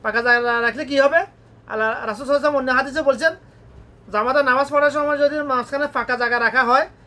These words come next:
তাহলে শয়তান ওই ফাঁকা জায়গার মধ্যে বকরির বাচ্চা নিয়ে ঢুকবে, আস্তে আস্তে বড় হবে।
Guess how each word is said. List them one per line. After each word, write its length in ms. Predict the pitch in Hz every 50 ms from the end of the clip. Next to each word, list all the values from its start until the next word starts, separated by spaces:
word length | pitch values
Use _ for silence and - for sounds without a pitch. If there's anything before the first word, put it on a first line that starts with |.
| _ - _
তাহলে 240 | - 208 220 262 269
শয়তান 480 | 254 - 247 240 240 233 294 302 339 359 - -
ওই 160 | 220 240 254 247 -
ফাঁকা 240 | 262 233 220 254 247
জায়গার 300 | 247 247 240 240 240 233
মধ্যে 240 | 233 247 220 302 320 320 302 226 - 277 - _ -
বকরির 280 | 185 214 - - 247 240
বাচ্চা 300 | 220 240 226 - 262 247
নিয়ে 200 | 240 247 240 240
ঢুকবে, 280 | 208 240 220 208 277 330 381 370 - - - - -
আস্তে 240 | 208 202 - - 247
আস্তে 180 | 240 - 262
বড় 200 | 233 226 208 208
হবে। 260 | 202 214 196 190 165